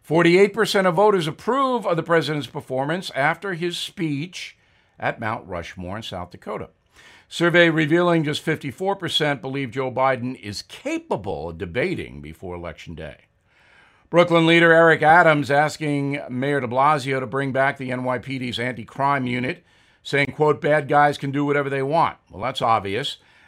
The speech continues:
as the violent crime rate, the shooting rate in New York City is up two hundred and seventy-seven percent.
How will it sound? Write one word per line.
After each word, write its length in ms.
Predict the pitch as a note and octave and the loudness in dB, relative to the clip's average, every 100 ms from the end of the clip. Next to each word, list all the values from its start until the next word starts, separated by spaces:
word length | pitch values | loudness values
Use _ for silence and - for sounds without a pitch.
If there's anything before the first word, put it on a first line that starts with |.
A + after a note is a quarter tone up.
| _ | _
as 440 | B2 B2+ B2+ F#2+ F#2+ | 0 2 0 -4 -6
the 280 | B2 A#2+ - | -6 -6 -10
violent 540 | G#2 A#2 D3+ E3 D3+ | -2 2 2 2 -4
crime 460 | - D3+ D#3 D#3 D3 | -4 2 4 4 2
rate, 440 | A2 G#2+ C3 - | -2 -4 -6 -12
the 80 | F#2+ | -14
shooting 480 | F2+ - D#3 D3+ B2 | -12 -6 -4 -4 -4
rate 240 | A#2 A#2+ | -4 -4
in 100 | A#2 | -6
New 80 | A2 | -6
York 220 | A#2+ A#2+ | -6 -8
City 300 | - C#3 C3 | -8 -10 -8
is 120 | B2 G2 | -8 -8
up 200 | A2+ - | -8 -10
two 200 | E3 D3+ | -12 -10
hundred 340 | D3 C3 C3+ | -8 -8 -10
and 120 | F2+ | -12
seventy-seven 960 | - - A#2+ G#2 G#2 F#2 - F#2 E2+ E2+ _ _ | -16 -10 -8 -8 -12 -12 -10 -10 -10 -14 _ _
percent. 600 | _ E2+ D#2+ - A2+ F#2 | _ -16 -12 -8 -6 -8